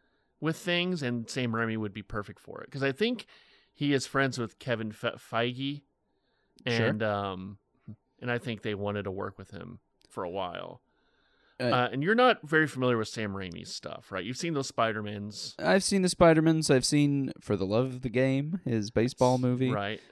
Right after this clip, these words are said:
Speaker 2: Um, but no, I haven't seen any of the Evil Deads. But it also,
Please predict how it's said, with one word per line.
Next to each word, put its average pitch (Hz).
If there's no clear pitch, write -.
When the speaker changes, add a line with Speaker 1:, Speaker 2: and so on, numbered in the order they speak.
Speaker 2:
Um, 120
but 123
no, 123
I 117
haven't 139
seen 143
any 135
of 127
the 127
Evil 127
Deads. 123
But 127
it 127
also, 131